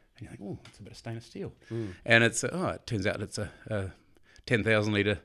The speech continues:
Speaker 1: tank sitting in, under a hedge somewhere that an orchardist was using to irrigate some trees when they were young. It doesn't need it anymore. So you go and see him and say, "Oh, that tank, do you need that anymore?" And he says,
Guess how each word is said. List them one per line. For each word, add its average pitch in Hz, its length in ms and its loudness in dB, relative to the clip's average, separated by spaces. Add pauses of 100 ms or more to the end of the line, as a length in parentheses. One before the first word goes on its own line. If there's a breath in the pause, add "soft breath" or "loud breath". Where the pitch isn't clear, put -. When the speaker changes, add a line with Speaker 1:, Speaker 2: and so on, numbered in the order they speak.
(440 loud breath)
Speaker 1:
tank 113 280 0
sitting 92 240 -2
in, 87 200 -8 (140)
under 95 300 -4
a 92 60 -6
hedge 95 320 -8
somewhere 90 280 -8
that 90 120 -8 (140)
an 95 60 -10
orchardist - 500 -14
was 90 120 -10
using 95 300 -6
to 92 100 -6 (400 loud breath)
irrigate 87 340 -4
some 98 140 -4
trees 92 320 -6
when 90 120 -6
they 92 60 -4
were 92 80 -2
young. 92 320 -2 (160)
It 120 80 -8
doesn't 107 200 -4
need 101 140 2
it 90 120 -2
anymore. 92 360 -6 (460 loud breath)
So - 120 -6
you 139 80 2
go 117 140 6
and 95 120 0
see 98 180 -2
him 95 100 -2
and 92 60 -4
say, 120 100 -6
"Oh, 185 200 -6 (180)
that - 180 -10
tank, 185 280 -8
do - 80 -20
you 139 60 -10
need 180 180 -8
that 175 120 -6
anymore?" 180 280 -8
And 185 80 -10
he - 40 -16
says, 135 220 -14